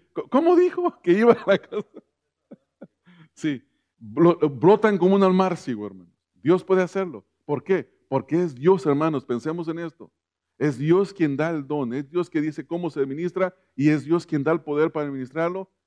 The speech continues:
Que a Dios sea la gloria, que a Dios sea la gloria. Entonces, si Él es el que da, Él les debe decir la gloria. Ahora nos, nos indica el para qué. Note lo que dice el versículo ahí. "Conforme al poder que Dios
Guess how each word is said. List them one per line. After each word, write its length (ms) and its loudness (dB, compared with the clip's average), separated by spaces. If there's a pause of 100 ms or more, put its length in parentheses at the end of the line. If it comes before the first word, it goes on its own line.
(200)
Que 100 -14
a 60 -8
Dios 200 -6
sea 120 -10
la 120 -8
gloria, 320 -18 (720)
que 100 -12
a 40 -8
Dios 220 -4
sea 120 -2
la 120 -2
gloria. 400 -6 (1000)
Entonces, 560 -2 (200)
si 260 -2
Él 140 4
es 140 0
el 120 0
que 140 2
da, 420 -2
Él 120 0
les 140 2
debe 200 4
decir 400 -2
la 80 2
gloria. 240 2
Ahora 320 2
nos, 360 -14
nos 260 -4
indica 540 -4 (420)
el 180 2
para 300 -6
qué. 300 -4 (120)
Note 240 0
lo 100 2
que 120 -2
dice 200 -2
el 60 0
versículo 480 -6
ahí. 180 -8 (300)
"Conforme 520 0
al 140 0
poder 480 2 (340)
que 140 0
Dios 560 0